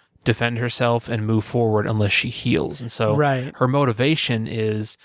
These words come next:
Speaker 1: "I need to get to Booyah Moon to get to the healing, the healing pool to heal myself
Speaker 2: Yeah.
Speaker 1: the way that Scott and his family used to,
Speaker 2: Mm-hmm.
Speaker 1: because I'm really badly injured and I don't want to, I don't wanna get the cops involved and have to go to the hospital and turn it into this big thing. I need to do this
Speaker 2: Right.
Speaker 1: myself." And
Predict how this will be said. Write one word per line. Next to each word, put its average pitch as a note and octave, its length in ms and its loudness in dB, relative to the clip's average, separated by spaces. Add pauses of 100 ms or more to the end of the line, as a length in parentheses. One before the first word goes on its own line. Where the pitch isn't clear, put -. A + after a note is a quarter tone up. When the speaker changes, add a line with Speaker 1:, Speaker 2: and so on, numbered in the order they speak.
(240)
Speaker 1:
"I A#2 100 0
need C3 200 2
to B2+ 80 -8
get A2+ 160 -2
to A2+ 60 -6
Booyah A#2 300 2
Moon A2 280 2
to - 80 -4
get A2 160 0
to A2+ 80 -2
the G#2+ 80 0
healing, A2 520 0
the A#2+ 120 0
healing A#2 420 0
pool G#2 480 0 (280)
to B2 80 0
heal B2 260 0
myself G#2 640 -2 (100)
Speaker 2:
Yeah. D3+ 200 -6
Speaker 1:
the A#2+ 60 -4
way G2 200 -2
that A2 120 -8
Scott A#2 440 -4
and G#2+ 100 -8
his G2+ 140 -4
family A#2+ 400 0
used G#2 240 -2
to, G#2+ 280 0 (440)
Speaker 2:
Mm-hmm. D#3 140 0
Speaker 1:
because A2 440 -4
I'm G#2 240 -4
really G#2+ 220 0
badly G#2+ 400 -2
injured A2 360 0
and G#2 120 0
I G#2 80 2
don't G#2+ 240 0
want A2 220 -2
to, G#2 420 2 (880)
I B2 60 -2
don't A2+ 120 -2
wanna A2 140 -2
get A2 100 -4
the - 60 -12
cops - 320 -2
involved G#2+ 360 2
and G2+ 60 -6
have G#2 100 -4
to A2+ 60 -8
go A2 120 0
to G#2 40 0
the G#2+ 80 2
hospital G#2+ 460 0
and G#2+ 80 -4
turn G#2+ 220 2
it - 20 4
into G2+ 180 2
this A2 140 -4
big A2+ 260 0
thing. G#2+ 220 0
I G#2+ 60 2
need G#2 140 2
to D#3 60 0
do D3+ 120 2
this C3 140 -4
Speaker 2:
Right. C3+ 80 -8
Speaker 1:
myself." G2+ 520 -4
And A#2 160 -4